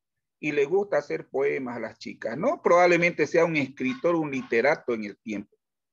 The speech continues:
Pero por ahí ese estudiante le gusta cantar, se la pasa cantando, su mamá le escucha en el baño cómo canta de bonito su hijo o su hija,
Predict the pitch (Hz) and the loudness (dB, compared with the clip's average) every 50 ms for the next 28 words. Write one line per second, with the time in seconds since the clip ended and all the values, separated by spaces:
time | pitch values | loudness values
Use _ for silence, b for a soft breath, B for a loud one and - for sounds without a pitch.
0 | _ _ _ _ _ _ _ _ _ _ _ _ - 208 226 240 233 233 233 240 | _ _ _ _ _ _ _ _ _ _ _ _ 2 4 6 6 6 6 4 6
1 | 233 240 262 294 302 294 - 254 226 220 - 220 220 240 277 277 254 - - 226 | 6 6 4 4 4 4 4 4 2 2 2 0 2 4 4 2 2 2 2 2
2 | 226 220 - 214 202 214 214 208 247 294 294 285 294 - - 285 - 185 180 180 | 2 2 2 2 2 4 4 2 2 0 -2 0 0 -2 -2 0 0 0 0 -2
3 | 185 - - 233 269 269 - _ _ - 120 160 226 - - - 220 220 - - | -2 -4 -2 -2 -2 -2 -4 _ _ -4 -2 -2 -2 -4 -4 -8 -10 -8 -6 -8
4 | 127 - - 131 - 151 - - - - 269 262 254 - - - 170 170 180 190 | -6 -4 -4 -4 -4 -6 -10 -12 -10 -10 -6 -2 -2 -2 0 0 0 0 2 2
5 | 202 190 175 - - 208 202 202 170 156 147 143 - 196 214 208 196 170 143 - | 2 2 2 2 2 0 0 2 0 -2 -2 -4 -6 -6 -6 -6 -4 -4 -4 0
6 | - 190 180 151 147 - - 185 190 170 - 135 127 135 139 180 190 185 175 - | 0 0 0 -2 -4 -2 -2 -2 -2 0 0 2 2 2 2 0 -4 -10 -8 -6
7 | - 135 135 151 170 190 196 175 160 135 135 135 147 165 196 196 269 - | -6 -6 -6 -6 -10 -8 -6 -2 -2 -2 -2 -2 -4 -6 -6 -6 -6 -8